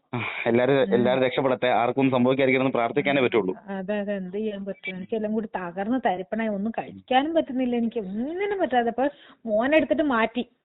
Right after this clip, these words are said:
Speaker 2: മ-, മ-, ഞാൻ അവിടുന്ന് എഴുന്നേറ്റ് പോർന്ന് പറഞ്ഞിട്ട്, എനിക്കാണെങ്കിൽ കരച്ചിൽ സഹിക്കാൻ പറ്റുന്നില്ല.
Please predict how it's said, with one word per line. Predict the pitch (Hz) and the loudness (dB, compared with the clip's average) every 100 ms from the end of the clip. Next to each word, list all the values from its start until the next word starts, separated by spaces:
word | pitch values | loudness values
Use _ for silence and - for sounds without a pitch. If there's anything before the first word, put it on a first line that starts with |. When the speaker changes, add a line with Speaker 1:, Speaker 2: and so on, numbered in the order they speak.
| _ | _
Speaker 2:
മ-, | 208 220 202 | -4 -2 0
മ-, | 220 208 | -2 0
ഞാൻ | 214 214 | 0 2
അവിടുന്ന് | 262 269 269 247 - - - 226 208 220 | 2 4 2 0 -4 -20 -10 -6 0 4
എഴുന്നേറ്റ് | 262 302 | 6 8
പോർന്ന് | 311 254 277 240 | 8 8 8 4
പറഞ്ഞിട്ട്, | 226 196 202 | 0 -4 -10
എനിക്കാണെങ്കിൽ | - 196 208 240 262 294 | -6 -2 2 2 4 4
കരച്ചിൽ | 294 254 202 - 285 | 4 0 -4 0 4
സഹിക്കാൻ | 294 254 262 | 4 4 4
പറ്റുന്നില്ല. | 254 233 214 202 | 2 -2 -6 -6